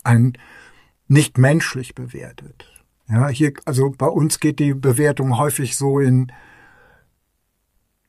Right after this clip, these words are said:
mach ich das und das, bin ich ein schlechterer Mensch als der, der das so und so macht.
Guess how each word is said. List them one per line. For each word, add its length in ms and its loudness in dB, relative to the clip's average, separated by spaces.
mach 280 2
ich 100 0
das 220 0
und 180 4
das, 300 -2
bin 180 0
ich 200 -2
ein 160 2
schlechterer 680 0
Mensch 460 0
als 340 -4
der, 180 2
der 140 -2
das 220 -4
so 180 0
und 180 -4
so 220 0
macht. 360 -8